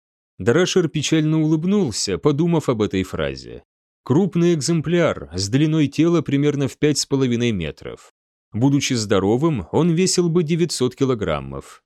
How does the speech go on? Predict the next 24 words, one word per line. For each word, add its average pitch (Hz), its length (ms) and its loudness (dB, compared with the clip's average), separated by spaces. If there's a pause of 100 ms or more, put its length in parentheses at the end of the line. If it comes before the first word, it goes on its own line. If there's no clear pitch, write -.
(380)
Но 147 140 2
к - 80 -4
моменту 170 420 2
его 160 220 2
смерти, 156 800 -2
жалкой 160 520 2
смерти 156 460 0
загнанного 139 640 0
существа, 135 920 -4
он 185 160 4
весил 185 360 2
меньше 165 400 2
шестисот 156 680 0
килограммов 151 800 0
и 131 100 4
так 165 280 0
отощал, 131 680 0
что - 240 2
рёбра 175 340 2
торчали 156 460 0
наружу, 151 540 0
как 165 200 0
опоры 127 380 2
палатки. - 760 -4